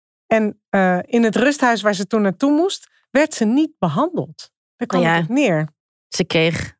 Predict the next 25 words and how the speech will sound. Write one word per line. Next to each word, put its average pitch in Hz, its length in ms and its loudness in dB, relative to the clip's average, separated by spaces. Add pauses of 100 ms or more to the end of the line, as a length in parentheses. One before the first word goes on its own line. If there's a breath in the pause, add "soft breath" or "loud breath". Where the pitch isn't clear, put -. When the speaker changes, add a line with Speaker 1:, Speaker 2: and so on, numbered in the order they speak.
Speaker 2:
melk 170 520 0 (360)
met 175 220 -2
een 175 100 2
vel. 151 480 -2 (400)
Dat 196 260 -2
was 165 160 -2
de 175 80 -2
behandeling. 156 680 0 (100)
Speaker 1:
Ja. 214 120 -4
Speaker 2:
En 185 140 -2
elke 247 300 0
keer, 233 260 0 (680 loud breath)
ik - 60 -20
bedoel, 202 460 0
hè, 214 180 2
dit 202 120 0
hebben 190 220 0
we 185 80 2
doorgenomen, 202 420 2
ik 190 80 -4
heb 190 120 -2
jouw 170 120 0
boek 202 200 -2
gelezen. 190 720 0
En - 220 -8